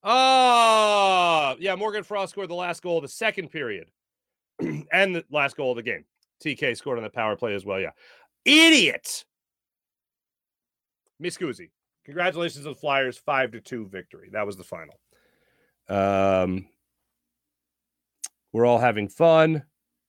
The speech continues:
Uh, Just Mike H K, weird but great time of year that the Eagles, Flyers, Sixers, and Phillies are all playing. Uh, absolutely. We heard that <laughs> cough.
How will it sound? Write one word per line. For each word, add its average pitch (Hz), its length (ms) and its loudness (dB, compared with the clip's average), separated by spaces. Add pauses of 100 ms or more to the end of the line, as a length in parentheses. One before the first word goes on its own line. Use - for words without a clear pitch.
(1600)
Uh, 113 600 2 (420)
Just 175 240 0
Mike 175 180 2
H 170 180 2
K, 175 440 4
weird 202 680 2
but 160 160 -2
great 190 280 0
time 185 220 2
of 170 60 -2
year 175 220 0
that 160 100 -4
the 156 80 -6
Eagles, 165 300 -2
Flyers, 165 340 0
Sixers, 151 280 -8
and 135 140 -10
Phillies 156 300 -2
are 139 100 -6
all 123 120 0
playing. 190 520 -4 (140)
Uh, - 20 2 (400)
absolutely. 90 720 -10 (920)
We 117 120 0
heard 131 200 2
that 120 180 0
<laughs> - 20 -14
cough. 110 380 0